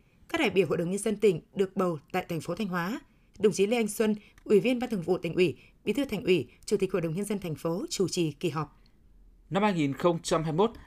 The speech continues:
Speaker 2: đại dịch covid mười chín đã tác động tiêu cực đến nhiều lĩnh vực, ảnh hưởng nghiêm trọng đến sản xuất kinh doanh, sinh kế và đời sống nhân dân. Trong bối cảnh đó,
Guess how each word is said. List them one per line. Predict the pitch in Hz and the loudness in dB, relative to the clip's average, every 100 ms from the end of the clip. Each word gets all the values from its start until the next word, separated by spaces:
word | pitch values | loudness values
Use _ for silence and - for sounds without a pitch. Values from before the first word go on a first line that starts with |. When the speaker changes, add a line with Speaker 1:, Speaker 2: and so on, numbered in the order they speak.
| - | 0
Speaker 2:
đại | 139 | 0
dịch | 120 131 - | 2 -4 -4
covid | 139 180 | -2 -2
mười | 127 | -2
chín | 120 135 131 | -2 -2 -2
đã | 104 | -4
tác | - 202 | -4 -2
động | 160 127 - | -2 -2 2
tiêu | 208 | 4
cực | 185 - | 4 2
đến | 123 160 | 0 2
nhiều | 160 | 0
lĩnh | 107 139 | 0 -2
vực, | 131 - - | -4 -4 -4
ảnh | 143 | 0
hưởng | 139 123 | 0 0
nghiêm | 143 185 | 0 0
trọng | 185 - | -2 -2
đến | 113 135 | -2 -2
sản | - 90 | -4 -6
xuất | 85 170 | -6 -6
kinh | 165 | -4
doanh, | 117 143 123 - - | 2 2 2 -8 -6
sinh | - 175 | -2 0
kế | 151 147 | 2 0
và | 156 | 0
đời | 98 | -2
sống | - 92 135 | -2 -6 -4
nhân | 135 | 0
dân. | 123 - _ _ _ - | 0 0 _ _ _ -2
Trong | 139 117 | 0 0
bối | 131 | -2
cảnh | 113 | -2
đó, | 101 107 | 2 0